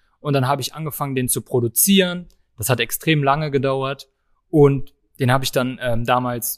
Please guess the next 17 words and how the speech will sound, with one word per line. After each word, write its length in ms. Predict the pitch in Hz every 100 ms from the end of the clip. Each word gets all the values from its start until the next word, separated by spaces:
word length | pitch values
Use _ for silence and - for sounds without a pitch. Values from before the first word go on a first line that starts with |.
| -
über 180 | 120
Digistore 460 | 117 180 185 - 165
beispielsweise 720 | 143 143 143 - 113 110 110
angeboten. 760 | 156 185 143 151 151 151 143 123
Ich 160 | -
hab 120 | 123
eine 120 | 135 110
eigene 300 | 117 127 131
Mitgliederplattform 1120 | 190 160 151 139 - 143 - 151 - 147 139
gebaut 480 | 135 131 127 131 - - - -
und 280 | - 175 196 196
ich 160 | 135
hab 160 | 123 -
das 180 | 135 -
Ganze 460 | 104 107 - 117 -
verkauft. 600 | - - 110 92 - _ _ _ - -
So, 460 | 110 120 113 -